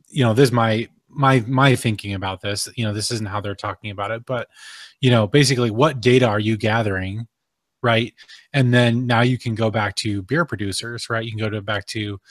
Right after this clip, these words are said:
people making beer, people marketing beer. You say, "Here, we have this data set.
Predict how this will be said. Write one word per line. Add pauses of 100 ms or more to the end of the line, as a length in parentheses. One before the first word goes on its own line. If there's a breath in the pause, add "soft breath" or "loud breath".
(240 loud breath)
people
making
beer,
people
marketing
beer. (240 loud breath)
You
say,
"Here,
we
have
this
data
set.